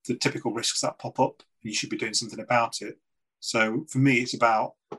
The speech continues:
going back to that human side, um, communicating, engaging people, presenting useful information, uh, to people. Um, so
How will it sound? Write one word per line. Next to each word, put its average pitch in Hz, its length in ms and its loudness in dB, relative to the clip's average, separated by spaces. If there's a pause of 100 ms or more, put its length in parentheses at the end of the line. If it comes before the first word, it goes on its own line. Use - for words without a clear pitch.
(220)
going 120 200 2
back - 160 0
to - 100 -8
that 123 140 -10
human 113 400 -4
side, 123 420 2 (320)
um, 107 460 -10 (500)
communicating, 117 880 0
engaging 113 480 -4
people, 117 360 -6
presenting 117 500 -4 (480)
useful 123 320 6
information, 113 800 -2 (280)
uh, 127 220 -2
to - 140 -4
people. 113 480 0 (400)
Um, 107 340 -4
so 135 360 4